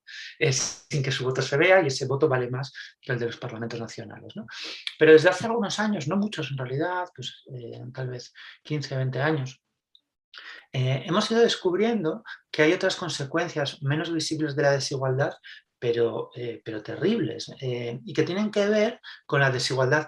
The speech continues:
relativa, no solo con la desi-, con la pobreza, eh, eh, absoluta, con la desigualdad, eh, que conduce a, a una situación de exclusión o de pobreza material severa, sino con la desigualdad relativa. Con independencia de que los pobres de un país,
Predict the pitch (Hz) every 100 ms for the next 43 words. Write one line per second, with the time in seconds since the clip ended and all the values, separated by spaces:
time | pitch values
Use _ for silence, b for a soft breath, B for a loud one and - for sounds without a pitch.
0 | - - 156 123 202 214 117 113 139 156
1 | 190 - 180 175 160 151 143 135 131 151
2 | 151 135 135 131 131 B - 131 131 120
3 | 147 - 143 131 117 120 - 127 123 120
4 | 123 120 120 131 131 131 190 165 131 117
5 | - 113 123 135 - B B B B 139
6 | 123 123 123 123 - - 139 131 131 131
7 | 147 135 127 117 - B B B - 135
8 | 123 120 120 131 127 127 120 - 127 117
9 | - 139 - 160 151 151 151 139 117 117
10 | 117 113 127 123 127 131 131 - 156 185
11 | 226 - 131 131 123 120 - 131 123 131
12 | 123 113 - 104 - B B B B B
13 | 151 147 147 143 156 185 226 233 226 180
14 | 143 - 175 170 165 156 143 151 139 131
15 | 135 147 - -